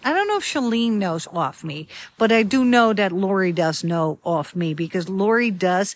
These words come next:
answer me and get back to me a lot and sends me, like, you know, a book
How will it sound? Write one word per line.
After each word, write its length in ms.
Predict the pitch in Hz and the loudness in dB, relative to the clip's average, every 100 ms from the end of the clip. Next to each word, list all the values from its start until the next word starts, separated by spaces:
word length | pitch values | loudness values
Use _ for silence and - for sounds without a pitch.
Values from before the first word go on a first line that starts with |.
| - | -6
answer 640 | 185 185 185 277 285 294 | -4 -2 -2 -2 0 -2
me 420 | 311 320 349 403 - - - - - | 0 0 0 -2 -8 -20 -20 -20 -2
and 160 | 214 196 | 0 2
get 240 | 190 165 | 0 0
back 320 | 160 160 - - | -2 -2 -6 -2
to 120 | 262 | 2
me 480 | 240 262 277 285 - _ _ _ _ - | 2 2 0 -2 -8 _ _ _ _ 2
a 100 | 254 | 4
lot 520 | 254 254 247 277 - - | 6 4 4 0 -4 -4
and 240 | 208 190 | -2 0
sends 520 | - - 208 208 - | 0 0 2 0 -2
me, 360 | 233 233 226 220 | 0 0 0 0
like, 240 | 185 180 160 - | 0 -2 -4 -4
you 160 | 262 | -2
know, 260 | 220 170 160 | 0 0 -2
a 80 | 180 | -4
book 440 | 170 214 202 - | 2 4 4 -4